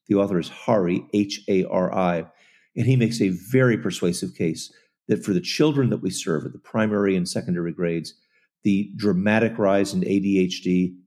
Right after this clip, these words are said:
is directly related to the u-, use of screens. So let, let me just, s-,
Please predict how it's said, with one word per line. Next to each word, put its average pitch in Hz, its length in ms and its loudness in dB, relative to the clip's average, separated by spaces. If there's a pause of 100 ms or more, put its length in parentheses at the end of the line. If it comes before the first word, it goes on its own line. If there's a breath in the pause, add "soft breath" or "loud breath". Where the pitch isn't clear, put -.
(160)
is - 100 -2
directly 104 540 0
related 92 460 0 (400)
to 104 140 0
the 95 280 0 (380)
u-, 98 200 -4
use 92 240 0
of 92 100 0
screens. - 460 -8
So 85 380 -2 (180)
let, 95 120 -4 (100)
let 117 80 2
me 113 80 4
just, 90 260 -4 (480 loud breath)
s-, - 300 -10